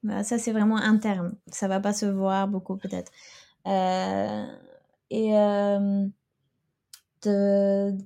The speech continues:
d'avoir plus de vêtements, de pièces. Euh, de avoir quelques personnes de plus qui mettent ces vêtements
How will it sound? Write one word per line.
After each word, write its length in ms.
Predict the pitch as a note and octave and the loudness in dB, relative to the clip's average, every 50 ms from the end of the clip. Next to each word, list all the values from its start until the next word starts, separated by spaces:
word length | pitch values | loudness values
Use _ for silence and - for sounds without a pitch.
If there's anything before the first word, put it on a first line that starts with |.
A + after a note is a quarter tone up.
| - _ - | -14 _ -6
d'avoir 340 | - G3 G3 G3 G3 G3 F#3+ | -4 -2 0 2 2 0 0
plus 260 | - - G#3 - - | -2 -6 -6 -6 -4
de 80 | - F#3+ | -4 -2
vêtements, 460 | F#3+ F#3 F#3 - F#3+ F#3 F#3+ G3 G3+ - - - - _ _ _ _ _ _ _ - - - - | -2 -2 -2 -2 -4 -4 -4 -4 -6 -8 -10 -18 -20 _ _ _ _ _ _ _ -20 -20 -16 -10
de 280 | A#3 G#3+ F#3+ F#3+ F3+ F3+ | -8 -6 -4 -2 -4 -4
pièces. 540 | F3 - - F#3+ G3+ G#3+ - - - - - _ _ _ - - - - - - - - - - - - - _ - - - | -4 -2 0 0 0 0 -2 -8 -12 -14 -16 _ _ _ -20 -20 -18 -16 -16 -14 -16 -16 -18 -18 -20 -20 -20 _ -10 -6 -4
Euh, 40 | G#3 - - - - - - - - - - - - - - - - - - - | -4 -4 -4 -6 -8 -8 -8 -8 -10 -10 -12 -12 -14 -14 -16 -16 -16 -16 -16 -14
de 760 | A3+ G#3+ G#3 G#3 - - G#3+ G#3+ G#3+ G#3 G#3+ G#3+ G#3+ G#3+ G#3 G#3 - _ _ _ _ - | -12 -10 -10 -10 -6 -4 -2 0 0 2 2 2 0 0 -2 -6 -10 _ _ _ _ -4
avoir 340 | G#3 G3+ G3+ G#3 G3+ G3+ - | -2 0 2 2 0 0 0
quelques 340 | A#3 A3 G#3+ G#3+ A3+ G#3 | -2 -2 0 0 -2 -2
personnes 580 | G#3 A3 G3+ G3 G3 - A3 G#3+ G#3+ G#3+ G#3+ G#3 | 0 0 0 0 0 -2 0 2 4 4 4 4
de 80 | G#3 G3+ | 2 0
plus 260 | G3+ G#3+ G#3+ G#3+ - | 0 -2 -4 -4 -4
qui 160 | - - G#3 | -6 -4 -2
mettent 260 | G3 F#3+ F#3+ F#3+ - | 0 0 0 -2 -6
ces 220 | - - G3 F#3+ F#3+ | -6 -6 -4 -4 -2
vêtements 440 | G3 F#3 - F#3+ F#3+ F#3 F#3+ - | -2 -2 -2 -2 -4 -4 -8 -10